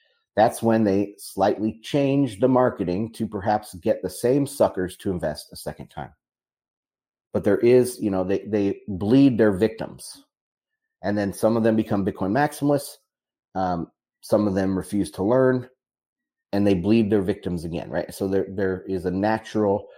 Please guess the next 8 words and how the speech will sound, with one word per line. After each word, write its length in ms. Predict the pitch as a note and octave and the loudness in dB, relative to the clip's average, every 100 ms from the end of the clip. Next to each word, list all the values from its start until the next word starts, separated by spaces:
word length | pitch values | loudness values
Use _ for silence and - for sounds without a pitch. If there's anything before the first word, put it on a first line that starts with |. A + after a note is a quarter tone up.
| - - _ - | -20 -20 _ -4
diminishing 500 | G2 G2+ G#2+ - G2+ | 0 0 0 -2 0
marginal 360 | G2 G2 F#2 E2+ | 2 0 -2 -6
returns 720 | E2+ - C3+ B2 A#2+ A2+ - - | -8 -4 0 2 0 -4 -12 -4
to 180 | G#2+ | -2
these 260 | F#2 F2 - | -2 -6 -8
scams. 480 | - D2+ G#1+ - - _ _ _ _ _ - | -12 -12 -12 -20 -20 _ _ _ _ _ -6
Um, 380 | F2+ D#2+ D2 - _ _ _ _ _ _ _ _ _ _ _ _ | -4 -2 -6 -12 _ _ _ _ _ _ _ _ _ _ _ _
so 260 | - F2 | -4 -4